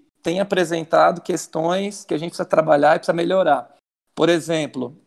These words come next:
é, a gente teve uma sequência aí dos três primeiros jogos,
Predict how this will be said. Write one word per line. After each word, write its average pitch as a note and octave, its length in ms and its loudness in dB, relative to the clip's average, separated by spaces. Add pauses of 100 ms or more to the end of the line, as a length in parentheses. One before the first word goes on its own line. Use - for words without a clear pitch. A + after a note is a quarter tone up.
é, C#3 240 2
a C3+ 60 0
gente D#3+ 240 -8
teve E3+ 180 -4
uma E3+ 340 0
sequência F3+ 640 -4
aí F3 60 2
dos E3 160 -10
três E3+ 240 0
primeiros D3+ 340 -4
jogos, F3+ 680 2